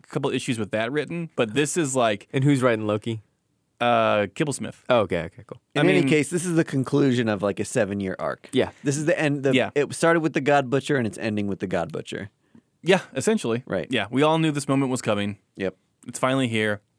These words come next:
Speaker 1: I'm personally not ready to see it go. I thought what Jason Aaron has done for this character specifically has been nothing short of masterful. He has turned Thor into a, a really a front runner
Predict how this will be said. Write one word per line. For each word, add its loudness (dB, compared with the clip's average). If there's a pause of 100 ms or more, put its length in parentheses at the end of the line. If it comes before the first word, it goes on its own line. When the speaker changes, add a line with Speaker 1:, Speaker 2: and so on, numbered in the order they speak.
(180)
Speaker 1:
I'm 0
personally -2
not -2
ready -4 (100)
to -10
see -6
it -4
go. -2 (540)
I -2
thought -2 (400)
what 0
Jason 0
Aaron 2
has 0
done 0
for -6
this -2
character -2
specifically -4
has -4
been 0
nothing -2
short -4 (280)
of -2
masterful. -6 (100)
He 0
has 0
turned 0
Thor 2
into -2 (960)
a, 0
a 0
really 4
a 0
front -2
runner -4